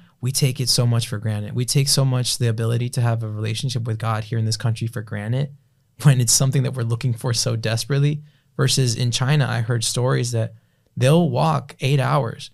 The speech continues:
just to have where they have a Bible because it's forbidden there. You know, it's, you can't have Bible. Your Jesus needs to be the dictator, um, in a communist regime,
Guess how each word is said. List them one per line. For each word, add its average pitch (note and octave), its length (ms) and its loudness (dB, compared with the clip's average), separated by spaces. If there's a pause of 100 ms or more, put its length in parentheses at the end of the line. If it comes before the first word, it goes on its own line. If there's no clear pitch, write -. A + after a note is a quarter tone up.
(320)
just C#3 340 2
to B2+ 100 2
have B2 280 0 (160)
where B2 240 -2
they A#2+ 120 0
have A2 180 0
a A2 60 -2
Bible A2 440 -4 (460)
because A#2 320 2
it's A2+ 300 -2
forbidden A#2 640 -4
there. A2 320 -14
You A#2 140 -2
know, G#2+ 200 -2
it's, G#2+ 200 -6 (340)
you B2 80 -8
can't B2 200 2
have A#2 120 0
Bible. A2 380 -4
Your A2 220 -2
Jesus A#2+ 400 -2
needs A2+ 220 -2
to A2+ 80 -6
be A2 140 -2
the G#2+ 140 -6
dictator, G#2+ 520 -10 (640)
um, G#2 260 -8
in G#2 80 -4
a A2 40 -4
communist G#2+ 440 -6
regime, G#2+ 380 -8